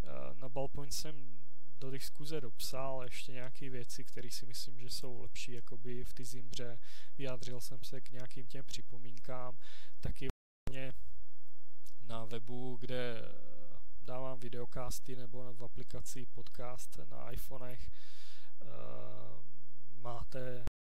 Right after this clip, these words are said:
vlastně taky nějakou diskuzi. Určitě na nikoho nezapomínám, reaguji na každý příspěvek. A to je ode mě vše. Doufám, že se uvidíme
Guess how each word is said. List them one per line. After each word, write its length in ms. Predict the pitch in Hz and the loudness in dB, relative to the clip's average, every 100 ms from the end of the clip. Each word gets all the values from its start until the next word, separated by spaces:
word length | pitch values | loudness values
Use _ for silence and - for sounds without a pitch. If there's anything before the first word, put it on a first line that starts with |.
| _ _ - | _ _ -4
vlastně 360 | 127 123 120 117 - - - - - | -2 0 2 2 2 2 2 2 2
taky 300 | 123 - 123 | 2 2 0
nějakou 520 | 120 120 - 131 123 | 0 0 0 0 0
diskuzi. 800 | 123 - - 123 123 120 120 123 - - - - - - - - - - - - - - - - | 0 0 0 0 0 0 0 0 2 2 2 0 0 0 0 0 0 0 0 0 0 0 0 0
Určitě 540 | 123 - - 139 131 | 0 0 0 0 0
na 160 | 123 127 | 0 0
nikoho 360 | 127 - 135 131 | 0 0 0 0
nezapomínám, 800 | 120 123 131 123 127 127 127 123 | 0 0 0 0 0 0 0 0
reaguji 480 | 123 127 131 127 | 0 0 0 0
na 100 | 127 | 0
každý 360 | 123 127 139 135 | 0 0 0 0
příspěvek. 760 | - 123 - 127 120 131 135 - - - - - - - - - - - - - - - - - - - - | 0 0 0 0 0 0 0 0 0 0 0 2 2 2 0 0 0 0 0 0 0 0 0 0 0 0 0
A 380 | 117 117 120 123 - | 0 0 0 0 0
to 80 | 131 | 0
je 60 | |
ode 160 | 131 131 | 0 0
mě 200 | 135 143 | 0 0
vše. 460 | - 143 143 151 147 - | 0 0 0 0 0 0
Doufám, 380 | - 139 156 147 | 0 0 0 0
že 100 | 135 | 0
se 200 | 135 151 | 0 0
uvidíme 720 | 143 135 135 143 143 143 143 | 0 0 0 0 0 -2 0